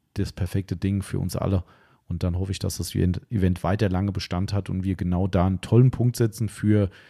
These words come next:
genau das, was der Max eingangs gesagt hat, für ein schönes Connecten in der Szene zwischen Nagel- und Kopfmenschen, Fahrzeugaufbereitern, ohne Oberlehrergeschiss, ohne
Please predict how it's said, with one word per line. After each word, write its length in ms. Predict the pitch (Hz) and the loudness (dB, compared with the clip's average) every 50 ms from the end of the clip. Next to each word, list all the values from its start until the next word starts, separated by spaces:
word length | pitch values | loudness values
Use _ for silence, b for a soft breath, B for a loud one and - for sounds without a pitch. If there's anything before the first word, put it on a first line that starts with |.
| b b b - | b b b -4
genau 320 | 104 104 104 101 113 120 | 0 2 4 6 6 6
das, 180 | 113 113 - - | 6 4 0 0
was 140 | 110 - - | 0 0 2
der 80 | 101 | 2
Max 260 | 98 98 113 - - | 4 4 4 2 0
eingangs 400 | - 101 104 107 104 101 98 - | -2 -2 -2 0 0 -2 -2 -4
gesagt 380 | - 95 90 95 92 104 - - | -4 -4 -2 -2 -2 -2 0 -2
hat, 120 | 104 101 | -2 -2
für 360 | - - - 98 98 98 90 b b b b b | -4 -6 -4 -2 0 0 0 b b b b b
ein 120 | - 98 92 - | -8 -8 -6 -6
schönes 560 | - - 123 127 135 139 120 - - - - _ _ _ _ | 2 6 8 8 8 8 6 4 -2 -8 -12 _ _ _ _
Connecten 680 | - - 110 107 117 123 - - - 127 123 123 123 - - | 0 2 4 6 4 4 2 -2 -2 0 2 2 0 -2 -2
in 140 | - 131 131 | 0 4 6
der 100 | 131 120 - | 6 6 6
Szene 540 | - - 120 120 127 127 123 123 123 - - | 6 6 6 8 8 8 8 6 6 4 0
zwischen 320 | - - 113 107 107 107 | 0 0 0 2 2 0
Nagel- 260 | 104 104 113 120 117 | 0 0 0 0 0
und 80 | 117 110 | -2 0
Kopfmenschen, 640 | - 117 107 - - 107 104 107 - - 113 104 101 | 2 0 0 2 2 2 2 2 0 -2 -4 -4 -4
Fahrzeugaufbereitern, 1000 | - - 113 113 - - - 101 104 - - 104 92 95 98 101 98 104 104 104 - - _ | -2 0 0 0 0 -2 0 0 -2 0 -2 -2 0 0 0 0 2 0 0 0 -2 -6 _
ohne 280 | - 139 139 156 165 151 | 6 8 10 10 10 8
Oberlehrergeschiss, 1400 | - - 139 131 143 127 123 120 123 120 123 127 123 117 - - - - _ - 117 - - - 127 120 - - - | 6 4 4 4 4 4 4 2 2 2 4 4 4 4 2 -4 -12 -16 _ -2 -2 0 2 2 2 2 2 -2 -2
ohne 420 | - 123 123 127 123 120 120 107 | 2 4 6 6 8 8 6 6